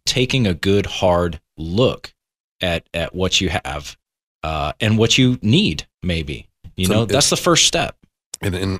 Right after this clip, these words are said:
Speaker 2: having some kind of a plan, I know we, it sounds like a broken record, but I had a, I had a client, a potential client that came in a week ago, and this person's in pretty good shape, got a nice portfolio, she's got some rental properties,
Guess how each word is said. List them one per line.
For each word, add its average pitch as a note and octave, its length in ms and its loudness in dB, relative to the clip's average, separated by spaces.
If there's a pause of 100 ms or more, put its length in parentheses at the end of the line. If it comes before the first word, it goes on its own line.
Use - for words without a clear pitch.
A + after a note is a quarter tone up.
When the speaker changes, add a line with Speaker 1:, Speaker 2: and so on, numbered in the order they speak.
Speaker 2:
having C3 280 4
some A2 160 2
kind G2+ 180 2
of F2+ 40 4
a E2 60 2
plan, E2+ 200 0
I F2 40 2
know F2+ 60 2
we, F2+ 120 2
it E2 240 -4
sounds F#2+ 240 0
like D#2 100 -2
a D2 40 -6
broken E2 300 -2
record, E2 200 0
but D#2+ 120 -4
I F#2 40 2
had G#2+ 100 0
a, A2 60 -2 (140)
I G#2 40 -2
had A2 100 0
a A2 40 -2
client, G2 360 0
a - 20 -4
potential F#2+ 320 -4
client F2 220 0
that E2 60 -8
came F2 180 -2
in F2 240 -2
a E2 60 -6
week F2+ 200 0
ago, D#2 340 -2 (680)
and F#2 560 0
this F#2 100 -2
person's G2 340 0
in F2+ 80 0
pretty G2+ 200 -4
good A2+ 120 2
shape, G2 280 0 (640)
got F2 120 0
a - 20 -2
nice F2 220 0
portfolio, F#2 580 0
she's - 180 -6
got - 100 -8
some - 120 -10
rental G#2 160 0
properties, F#2 680 0